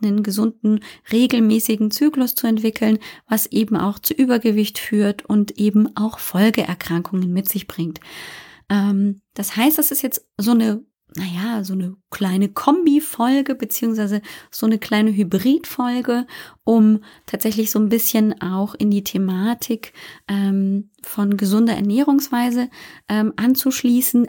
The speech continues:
aber eben auch so den Bogen zu spannen zum P C O S, denn das wird nämlich die nächste, äh, Kurzserie hier im Podcast sein, eben, dass wir uns ein bisschen näher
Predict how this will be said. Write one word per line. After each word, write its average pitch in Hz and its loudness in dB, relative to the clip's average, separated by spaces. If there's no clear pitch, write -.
aber 220 -4
eben 202 -2
auch 214 -4
so 220 -4
den 196 2
Bogen 247 4
zu - -4
spannen 202 -2
zum 202 -4
P 190 -4
C - -6
O 160 -2
S, - -2
denn 202 2
das 202 -2
wird - -4
nämlich 196 2
die 202 0
nächste, 208 0
äh, 185 -4
Kurzserie 254 0
hier 233 0
im 220 -2
Podcast 220 -4
sein, 208 -2
eben, 208 2
dass - -4
wir 202 2
uns 208 0
ein 190 -2
bisschen 202 0
näher 185 0